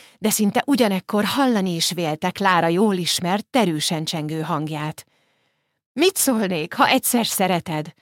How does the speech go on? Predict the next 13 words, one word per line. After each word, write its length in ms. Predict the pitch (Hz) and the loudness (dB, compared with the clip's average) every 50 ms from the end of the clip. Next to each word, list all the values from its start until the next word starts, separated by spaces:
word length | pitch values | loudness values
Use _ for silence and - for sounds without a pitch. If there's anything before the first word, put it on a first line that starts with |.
| _ _ _ _ | _ _ _ _
Rendes 520 | - 220 226 254 285 302 277 247 226 - | 0 2 4 6 6 6 4 4 2 0
fiú 260 | - - 208 202 170 | -2 -2 -2 0 0
ez, 160 | 175 175 175 - | 0 0 -2 -2
kislányom.” 760 | - 208 180 - - - 156 151 147 143 156 - - 175 - _ _ _ _ _ _ _ _ _ _ _ _ _ - - - | -4 -4 -2 -2 -2 -4 -4 -4 -4 -6 -10 -12 -12 -14 -16 _ _ _ _ _ _ _ _ _ _ _ _ _ -20 -12 0
Másnap 420 | - 277 311 311 - - 269 233 - | 4 4 4 4 4 2 0 0 2
hajnalban 520 | 208 196 190 170 175 185 190 190 214 220 | 2 2 2 2 2 0 2 2 2 2
kimerülten, 760 | 214 - 240 214 208 190 185 190 190 190 - - 196 180 208 - | 2 2 2 2 4 2 2 0 0 -2 -2 0 0 -2 0 0
éhesen, 600 | - 220 196 175 165 175 170 - - 190 196 208 | 0 0 2 2 0 -2 -2 -2 0 0 0 2
de 100 | 226 226 | 2 2
boldogan 500 | 196 202 180 160 147 165 151 156 160 165 | 2 2 0 0 0 -2 -2 -2 -2 0
hevertek 480 | 170 170 156 160 160 160 - 175 - | -2 -2 0 -2 -2 -2 -4 -8 -6
egymás 400 | 117 151 156 156 151 160 160 - | -6 -6 -4 -4 -4 -4 -4 -4
mellett, 500 | - 156 156 160 156 160 175 - - - | -4 -4 -4 -4 -4 -4 -6 -8 -12 -14